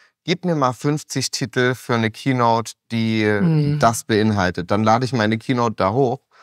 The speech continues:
Speaker 1: und dann kann er mir, ähm, was vorschlagen und ich such mir was raus. Das Thema ist auch nicht eins zu eins zu übernehmen, sondern
Speaker 2: Nee,
Speaker 1: eben die,
Speaker 2: äh, genau.
Speaker 1: die
Speaker 2: Ja, das ist
Speaker 1: Inspiration,
Speaker 2: auch
Speaker 1: sich
Speaker 2: mein
Speaker 1: zu,
Speaker 2: Learning
Speaker 1: die
Speaker 2: des letzten
Speaker 1: Inspiration
Speaker 2: Jahres.
Speaker 1: sich zu holen und dann zu
Speaker 2: Ja, ja,
Speaker 1: sagen,
Speaker 2: genau.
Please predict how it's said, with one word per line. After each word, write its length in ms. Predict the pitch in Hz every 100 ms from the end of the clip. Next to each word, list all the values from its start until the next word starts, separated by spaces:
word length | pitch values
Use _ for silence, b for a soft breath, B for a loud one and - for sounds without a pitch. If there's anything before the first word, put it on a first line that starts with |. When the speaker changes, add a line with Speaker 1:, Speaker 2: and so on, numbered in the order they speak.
| b
Speaker 1:
und 140 | b 117
dann 120 | 107
kann 180 | 113 107
er 100 | 107
mir, 480 | 107 104 104 101 -
ähm, 340 | 87 98 98
was 140 | 92 98
vorschlagen 480 | 120 117 104 98 98
und 100 | 76
ich 120 | 95
such 160 | - 107
mir 100 | 104
was 180 | 90 -
raus. 260 | 85 78 - _ b b b b
Das 160 | 110
Thema 280 | - 147 156
ist 220 | - - -
auch 140 | 113
nicht 340 | 131 165 -
eins 280 | 104 117 131
zu 100 | -
eins 280 | 104 110 117
zu 120 | -
übernehmen, 520 | 113 101 95 110 143
sondern 300 | 139 113 110
Speaker 2:
Nee, 140 | 196 185
Speaker 1:
eben 180 | 120 113
die, 180 | 113
Speaker 2:
äh, 140 | 110 127
genau. 300 | 185 165 131 -
Speaker 1:
die 100 | 127
Speaker 2:
Ja, 100 | 123
das 100 | 135
ist 40 |
Speaker 1:
Inspiration, 580 | 160 110 107 165 156 180
Speaker 2:
auch 80 | 175
Speaker 1:
sich 100 | 151
Speaker 2:
mein 180 | 160 151
Speaker 1:
zu, 60 | 143
Speaker 2:
Learning 280 | 139 135
Speaker 1:
die 80 | 139
Speaker 2:
des 200 | 135 139
letzten 40 | 165
Speaker 1:
Inspiration 440 | 120 135 - 156
Speaker 2:
Jahres. 160 | 180 147
Speaker 1:
sich 160 | 123
zu 200 | - 110
holen 260 | 113 117 131
und 160 | 123
dann 160 | 110 120
zu 120 | -
Speaker 2:
Ja, 100 | 196
ja, 140 | 180 131
Speaker 1:
sagen, 320 | 107 110 110
Speaker 2:
genau. 240 | 170 160